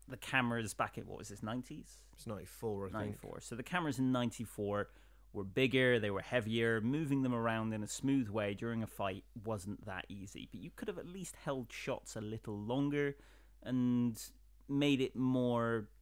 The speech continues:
Speaker 1: fluid. The problem with it is I'm so used to more modern fights, which is very long shots, and, um, Japanese martial arts films had a lot more long shots as well.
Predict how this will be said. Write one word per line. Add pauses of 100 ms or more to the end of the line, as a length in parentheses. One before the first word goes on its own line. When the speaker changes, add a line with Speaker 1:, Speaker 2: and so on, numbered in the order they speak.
(380)
Speaker 1:
fluid.
The
problem
with
it
is (180)
I'm
so
used
to
more
modern
fights,
which
is (400)
very
long
shots, (100)
and, (200)
um, (500)
Japanese
martial
arts
films (220)
had
a
lot
more
long
shots
as
well.